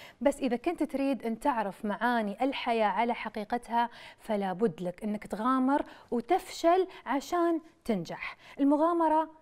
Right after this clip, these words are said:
هي التوجه نحو نتائج مجهولة، ولكن المغامرة تثير الحماس والإثارة، والسؤال هني اللي يطرح نفسه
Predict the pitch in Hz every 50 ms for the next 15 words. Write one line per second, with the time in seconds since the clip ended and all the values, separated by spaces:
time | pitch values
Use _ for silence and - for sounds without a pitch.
0 | _ _ - 254 240 - - 233 233 247 220 180 - 202 180 - - - _ _
1 | _ _ - 233 226 - - 226 214 208 202 202 - 240 220 - 214 185 - 202
2 | 202 190 - 170 226 226 214 185 185 185 190 196 190 190 214 254 285 277 - -
3 | 254 233 226 233 226 - - _ _ _ _ _ - 208 196 190 196 185 214 233
4 | 226 214 208 202 190 - 208 - - - 190 175 170 - - 190 180 202 226 254
5 | 277 294 294 - - - - - - - - - 202 196 196 208 196 - - 247
6 | 247 240 240 220 202 214 214 - - - - - 208 - - - 247 240 285 294
7 | 330 320 294 269 190 214 240 262 262 254 226 220 226 220 202 208 285 277 - -
8 | 254 247 233 - - 202 165 - - - -